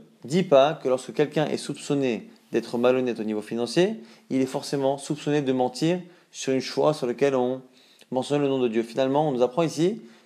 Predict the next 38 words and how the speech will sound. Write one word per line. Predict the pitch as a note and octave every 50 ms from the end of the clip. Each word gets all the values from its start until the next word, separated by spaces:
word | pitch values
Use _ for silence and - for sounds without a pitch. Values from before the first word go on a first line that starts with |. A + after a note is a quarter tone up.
| _ _ -
que | - D3+
les | D3 C#3+ C#3+
deux | C3 D3 F3
ne | F#3
sont | F3 F3 D#3+
pas | C3 - B2+
liés. | B2 A2+
Certains | - G#2+ - - C#3
pensent | A#2+ C3 B2+ -
que | - E3+
oui, | G#3 A#3 F#3+ - - - - - - - -
mais | A#2+ B2+
là | C#3+
ici | D3+ D3 - D#3
la | D3 C#3
Gemara | B2+ C3 C3 B2 A#2+ A2+ G#2+ - - - - _ _ _ _ -
veut | A2 A#2+ D3 E3 D#3 C#3+ -
prouver | - - - C#3 C#3 B2 C3 C#3+ E3 F#3+ - - - - _ _ -
qu'on | - A#2
peut | A#2 A#2+ A#2+
très | - - F3+ F3+
bien | E3+ F3 E3+ D3+
avoir | C3+ C3+ -
quelqu'un | C#3 C3 C#3+ C#3+
qu'on | - - A#2+
soupçonne | - - B2+ - - F#3+ F#3 E3+
d'être | D3 C#3+ C#3 - C3+
malhonnête | B2+ C3 C3 C3+ C3+ C3 A#2+ A#2
au | A2+
niveau | A2+ A#2 A#2+
financier | A#2 B2+ B2+ B2 A#2+ - C#3 D3 F#3 B3+ - - - - - _ _ _ -
et | D#3 D3+ D#3+ E3+ F#3 F#3 F3+ - - - - - - - -
que, | - C#3+ C#3+ C#3+ C#3+ D3 D3 - - - -
euh, | A#2+
l'on | A#2 A#2+ A#2+
pense | A2+ - G3+ A3 G3+ - -
pouvoir | - - C#3+ C3 C#3 D3 C#3+ C#3
justement, | - - - C3 B2+ B2+ C3 C3+ C3+ C3+